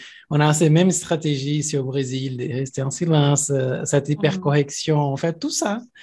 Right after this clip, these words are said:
Speaker 1: Je pense
Speaker 2: Je
Speaker 1: que c'est,
Speaker 2: pense
Speaker 1: c'est, cette
Speaker 2: bon,
Speaker 1: idée
Speaker 2: ce
Speaker 1: aussi
Speaker 2: sont
Speaker 1: de
Speaker 2: des histoires différentes, mais oui, il y a un partage, vraiment. On a un peu, peu, un, un peu ce sentiment-là. Et je sais pas, mais je, je pense qu'il y avait dans le cours de journalisme au Brésil,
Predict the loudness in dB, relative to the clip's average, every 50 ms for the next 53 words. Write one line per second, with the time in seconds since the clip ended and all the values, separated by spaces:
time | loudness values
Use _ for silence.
0 | -20 -20 _ _ -8 -6 -4 -2 0 0 2 2 2 2 4 4 2 2 0 -4
1 | -2 0 0 0 4 6 6 8 8 8 6 4 2 2 2 4 4 6 6 6
2 | 6 4 4 4 4 4 4 6 4 2 0 2 4 4 4 6 4 4 4 4
3 | 4 4 4 4 4 2 2 2 0 0 -2 -2 -2 -2 0 2 2 2 2 2
4 | 2 2 2 0 0 2 4 6 6 6 4 2 -2 -6 -6 -4 -4 -4 -4 -4
5 | -4 -6 -6 -6 -4 -4 -2 -2 -2 -2 -2 -2 -4 -4 -6 -8 -8 -8 -8 -6
6 | -6 -6 -6 -6 -4 -2 -2 -2 0 0 -2 -4 -4 -4 -4 -4 -4 -4 -4 -2
7 | 0 2 2 2 0 0 -4 -10 -18 -2 2 2 4 4 4 4 2 4 4 6
8 | 6 6 4 4 2 2 4 4 4 4 2 0 -2 -2 -2 -4 -2 0 0 2
9 | 2 2 0 -2 -4 -6 -6 -6 -6 -4 -2 0 2 4 4 4 2 2 0 0
10 | 2 2 2 2 0 0 -2 -2 -4 -4 -6 -6 -6 -4 -4 -4 -4 -4 -4 -2
11 | -2 -2 -2 -4 -4 -4 -4 -4 -4 -4 -4 -2 -2 -2 -2 -2 -2 -2 0 0
12 | 0 -2 -2